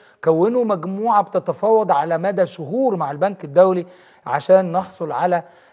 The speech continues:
هذا ال-، آه، التمويل. ومصر عاملة خطة اسمها خطة التعافي الأخضر، يعني الاقتصاد يتعافى، وفي نفس الوقت ما ممكن أنت عشان تع-،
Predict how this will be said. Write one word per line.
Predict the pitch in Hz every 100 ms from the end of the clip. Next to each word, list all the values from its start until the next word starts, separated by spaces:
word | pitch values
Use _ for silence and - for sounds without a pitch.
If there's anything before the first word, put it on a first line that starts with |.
| -
هذا | 170 175 160 165 151
ال-، | 165 160 151
آه، | 139 135 139 139 135
التمويل. | - 151 147 180 220 226
ومصر | 196 170 170 170 160 151 143 139 - 160 226 202
عاملة | 156 196 214
خطة | 175 - 254 - 180
اسمها | 147 175 202
خطة | 208 226 226 180
التعافي | 156 - 156 139 226 226 226 214 208
الأخضر، | 170 170 196 - 139 135 110 - _ _ _ -
يعني | 156 160
الاقتصاد | 151 156 - - 151 220 240 208 135 131
يتعافى، | 160 156 156 147 220 240 277 302 - _ -
وفي | 165 185
نفس | 214 - -
الوقت | 180 196 170 -
ما | 170
ممكن | 170 220 202 196
أنت | 220 208
عشان | 160 160 196 190 185
تع-، | 160